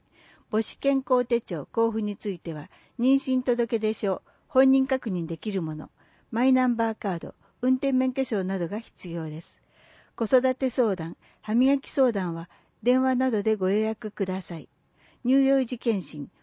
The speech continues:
保健センターで実施します。対象の方には個別通知します。母子健康手帳をお持ちください。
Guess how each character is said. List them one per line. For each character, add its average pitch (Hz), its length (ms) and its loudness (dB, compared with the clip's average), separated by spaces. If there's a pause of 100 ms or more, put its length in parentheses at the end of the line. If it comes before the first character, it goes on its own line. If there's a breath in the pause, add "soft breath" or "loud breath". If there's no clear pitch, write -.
(100)
保 208 140 -6
健 262 260 2
セ 277 140 4
ン 247 60 0
タ 185 180 0
ー 160 40 -4
で 160 140 -2
実 175 160 -8
施 196 160 -8
し - 160 -8
ま 170 120 -4
す。 - 200 -18 (480 soft breath)
対 262 180 2
象 262 160 4
の 262 100 0
方 240 240 -2
に 185 140 -2
は 151 160 -10 (220 soft breath)
個 196 120 -4
別 233 280 0
通 226 240 -2
知 - 120 -12
し - 140 -12
ま 165 140 -4
す。 - 240 -20 (440 soft breath)
母 220 120 2
子 - 120 -6
健 277 240 2
康 262 160 2
手 269 140 0
帳 175 280 -4
を - 20 -6
お 147 60 -6
持 175 120 -2
ち - 120 -10
く 185 100 -8
だ 175 160 -6
さ 160 160 -10
い。 - 100 -14